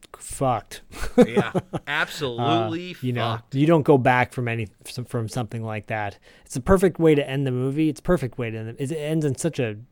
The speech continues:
Speaker 1: downbeat. It's so creepy, um, and bizarre. And for me, still holds up in twenty twenty-two as much as it did in my, uh,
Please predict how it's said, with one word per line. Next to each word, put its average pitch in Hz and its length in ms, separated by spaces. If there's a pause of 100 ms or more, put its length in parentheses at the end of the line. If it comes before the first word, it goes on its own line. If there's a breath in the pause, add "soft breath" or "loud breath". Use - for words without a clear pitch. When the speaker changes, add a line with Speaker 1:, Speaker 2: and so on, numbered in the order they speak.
Speaker 1:
downbeat. 127 760 (400 soft breath)
It's - 160
so 135 160
creepy, 139 680 (440 soft breath)
um, 117 680 (160)
and 120 240
bizarre. 123 680 (360 soft breath)
And 117 520 (140)
for 139 160
me, 160 460 (340 soft breath)
still 151 540
holds 147 340
up 151 240 (260)
in 127 220
twenty 139 400
twenty-two 143 640
as 123 100
much 127 240
as 127 120
it 120 200
did 135 300
in 127 100
my, 117 440 (920)
uh, 113 320